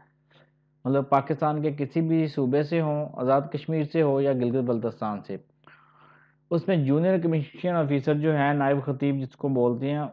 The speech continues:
उसकी जो एज लिमिट है वो यकम अप्रैल दो हज़ार इक्कीस को बीस साल से कम और अट्ठाईस साल से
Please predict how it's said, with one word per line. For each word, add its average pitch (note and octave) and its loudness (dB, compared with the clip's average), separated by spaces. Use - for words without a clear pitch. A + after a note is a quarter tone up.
उसकी D3+ 0
जो C#3+ -2
एज C#3+ 4
लिमिट D3+ 0
है C#3 2
वो C3+ -2
यकम C3 0
अप्रैल C#3 2
दो C3 4
हज़ार B2+ 4
इक्कीस D3+ -2
को D#3 2
बीस C3+ 0
साल B2+ 4
से C3+ -2
कम C#3 0
और C#3+ 0
अट्ठाईस B2 0
साल A#2+ 2
से C3+ -4